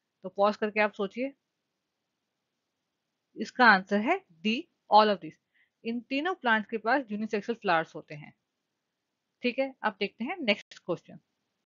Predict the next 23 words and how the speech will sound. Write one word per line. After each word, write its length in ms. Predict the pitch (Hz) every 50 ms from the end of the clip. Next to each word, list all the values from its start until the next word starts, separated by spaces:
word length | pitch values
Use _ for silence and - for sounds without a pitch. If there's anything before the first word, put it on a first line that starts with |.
| _ _ _ _ _ _ _ _ _ _ _ _ _ _ _ _ _ _ _ _ _ _ _ _ _
Next 320 | 208 220 247 294 - -
is 180 | 247 247 247 - -
the 160 | 185 220 233
reproductive 640 | 220 240 254 285 - 277 247 247 233 - 262 262 -
part 280 | - 220 190 208 202 208
of 80 | 196 -
a 80 | 220 - 185
plant 280 | 175 170 170 170 - -
is। 180 | 165 160 - - _ _ _ _ - - -
अब 80 | - - _ _
plant 320 | 202 208 214 254 294 311
का 160 | - 339 359
reproductive 760 | 339 269 202 233 277 311 - 294 285 - 247 - - 254 240 -
part 180 | 202 185 180 -
कौन 200 | - 175 165 160
सा 120 | - 185
होता 280 | 160 160 - - 151 147
है? 180 | 156 151 - - _ _ _ _ _ _ _ -
देखते 340 | 160 185 196 196 _ 226
हैं 120 | 226 233 247
options। 520 | 226 208 202 - - 262 311 - - - _ _ _ _ _ _ _ _ _
A, 240 | - 226 240 247 269 - - -
stem, 360 | - - - 214 220 240